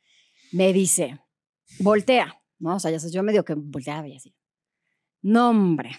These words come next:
O sea, en cuanto volteo, ya sabes, a la pantalla donde están las imágenes, un alien. O sea, una, una cosa espantosa. O sea, no, no, no sé si alguna vez han visto como imágenes de cómo son algunos tumores, pero este literal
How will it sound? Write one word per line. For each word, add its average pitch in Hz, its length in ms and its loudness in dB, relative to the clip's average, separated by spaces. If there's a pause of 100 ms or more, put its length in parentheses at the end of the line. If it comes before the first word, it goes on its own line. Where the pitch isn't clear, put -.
(160)
O 156 120 -8
sea, 185 120 2
en 185 100 2
cuanto 196 280 2
volteo, 233 480 4
ya 214 140 2
sabes, 180 220 -4
a 175 60 -2
la 160 120 -2
pantalla 170 440 0
donde 175 160 0
están 165 240 -4
las 165 180 -4
imágenes, 147 580 -6
un 190 180 2
alien. 151 340 -2 (360)
O 160 80 -6
sea, 175 140 -2
una, 208 220 0
una 214 720 0 (480)
cosa 254 300 4
espantosa. 226 680 2
O 143 60 -2
sea, 196 120 2
no, 202 180 4
no, 214 200 4
no 226 140 0
sé 233 160 -2
si 233 80 -2
alguna 196 280 0
vez 190 160 0
han 185 140 -2
visto 185 240 0
como 165 200 0
imágenes 175 420 -6
de 160 100 -14
cómo 175 320 -12
son 170 400 -12
algunos 170 400 -4
tumores, 180 340 2
pero 214 240 6
este 269 260 4
literal 214 440 4